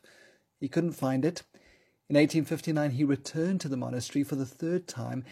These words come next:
and he spent several weeks searching the library without any success. The night before he was about to return home empty-handed,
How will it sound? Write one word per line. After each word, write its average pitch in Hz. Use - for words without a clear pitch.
and 143
he 151
spent 170
several 190
weeks 175
searching 175
the 160
library 131
without 135
any 147
success. -
The 156
night 175
before 170
he 147
was 151
about 139
to -
return 139
home 117
empty-handed, 120